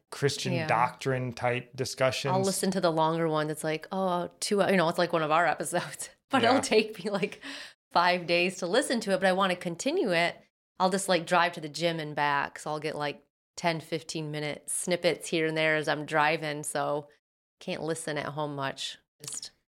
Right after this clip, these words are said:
Speaker 2: it's
Speaker 1: is
Speaker 2: too much going
Speaker 1: difficult.
Speaker 2: on at home, but yeah, I try to get through. <laughs>
Speaker 1: Yeah, so go check them out. You know, you can find, you can just search Christian Podcast Community on any,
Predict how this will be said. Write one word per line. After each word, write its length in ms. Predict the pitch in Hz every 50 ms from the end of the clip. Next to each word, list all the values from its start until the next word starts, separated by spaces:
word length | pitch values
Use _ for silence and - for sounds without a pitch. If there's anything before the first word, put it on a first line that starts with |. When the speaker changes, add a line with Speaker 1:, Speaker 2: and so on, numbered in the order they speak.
| _ -
Speaker 2:
it's 80 | -
Speaker 1:
is 60 | 113 113
Speaker 2:
too 100 | - 180
much 220 | 170 156 - -
going 160 | - 175 165 160
Speaker 1:
difficult. 180 | 156 151 156
Speaker 2:
on 0 |
at 140 | 151 - 156
home, 500 | 156 170 165 165 160 156 156 156 156 151 -
but 280 | 147 147 - - - _ _ _ _ _ _ _ _ _ _ _ _ -
yeah, 120 | 240 262 262
I 60 | 247
try 140 | 247 233 220
to 80 | 220
get 180 | 202 196 151 -
through. 300 | - 170 165 160 160 - - _ _
<laughs> 400 | - 240 233 202 254 240 240 -
Speaker 1:
Yeah, 180 | - 139 156 156
so 140 | 135 - 139
go 520 | 131 139 147 165 175 170 170 170 170 165 - - _ -
check 240 | - 170 165 160 -
them 160 | 170 156 160
out. 300 | 165 170 175 175 170 - -
You 120 | 143 135
know, 140 | 127 123 123
you 140 | 123 123 123
can 100 | 135 123
find, 500 | 113 - 139 135 135 143 139 139 139 131
you 160 | - - _ -
can 80 | 131 139
just 160 | 131 120 -
search 260 | - 151 147 143 -
Christian 340 | - - 147 135 - - 135
Podcast 540 | - - 131 131 135 131 - 139 131 127 -
Community 580 | - - 127 131 135 139 135 127 139 135 135 135
on 480 | 131 120 117 113 113 113 113 117 113 - _ _ _ _ _ _ _ _ _ _ _ _ -
any, 540 | 139 143 147 151 151 147 147 147 147 139